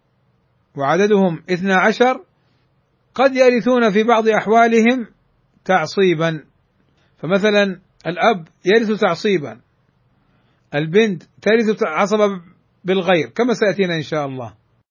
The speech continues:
وأما الذين يرثون تعصيبا فقط فهذا سيأتينا إن شاء الله في باب العصبات، ولكن الذي يهمني الآن فقط أن تحفظوا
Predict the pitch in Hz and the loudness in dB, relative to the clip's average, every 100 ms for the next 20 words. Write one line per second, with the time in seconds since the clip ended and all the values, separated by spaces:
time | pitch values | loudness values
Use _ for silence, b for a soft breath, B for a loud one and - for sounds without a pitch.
0 | _ _ _ _ _ _ _ _ 165 220 | _ _ _ _ _ _ _ _ -4 0
1 | 240 240 240 262 247 233 220 220 226 202 | 2 2 2 2 4 4 2 2 0 2
2 | 202 170 240 226 185 214 185 160 156 _ | 0 2 0 0 0 -2 0 -2 -4 _
3 | _ _ _ _ _ _ _ _ _ _ | _ _ _ _ _ _ _ _ _ _
4 | _ _ - 175 226 214 202 208 165 202 | _ _ -4 2 4 4 4 0 -2 -2
5 | 202 196 240 226 208 - 208 196 175 185 | -2 0 0 0 -2 0 0 2 0 0
6 | 208 220 _ _ _ _ _ _ - 180 | 0 -2 _ _ _ _ _ _ -4 -2
7 | 180 214 202 170 156 - 156 135 113 151 | 4 4 2 0 -2 -4 -2 -4 -4 -2
8 | 196 226 226 208 214 214 214 202 240 233 | 2 2 0 0 0 2 4 4 2 0
9 | 214 180 180 180 208 175 165 _ _ _ | 0 0 -2 -2 -2 0 -4 _ _ _
10 | _ _ _ _ _ _ - 185 196 - | _ _ _ _ _ _ -6 -4 -4 -8
11 | _ _ _ _ _ _ _ _ 240 240 | _ _ _ _ _ _ _ _ 0 0
12 | - 214 190 180 196 | 0 2 2 2 -2